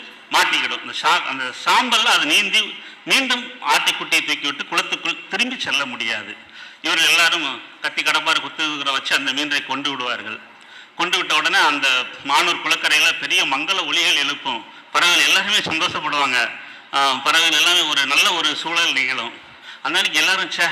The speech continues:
அந்த, அந்த வரத்தாட்டுக்காரன் எங்கப்பா?" அப்படின்னு தேடுவாங்க. தேடுனா அவனை காங்காது,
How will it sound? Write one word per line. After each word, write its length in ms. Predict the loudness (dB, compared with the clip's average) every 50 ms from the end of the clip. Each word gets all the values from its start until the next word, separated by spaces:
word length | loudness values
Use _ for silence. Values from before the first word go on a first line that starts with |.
| -2 -4
அந்த, 200 | -4 -2 -2 -4 -4 -4
அந்த 180 | -8 -6 -6 -6
வரத்தாட்டுக்காரன் 800 | -2 0 2 2 2 2 2 0 0 2 2 2 2 4 4 2
எங்கப்பா?" 260 | 2 0 0 2 0 -2
அப்படின்னு 300 | 0 -2 -6 -6 -6 -4
தேடுவாங்க. 420 | -4 -4 -2 0 -2 -2 -2 -2 -6 -6 -6 -12 -18 -20 -20 -20 -20 -20 -16 -4
தேடுனா 380 | -2 0 0 2 2 2 4 4 4 4
அவனை 220 | 2 2 0 -2
காங்காது, 540 | 0 2 2 2 2 2 2 2 2 0 -4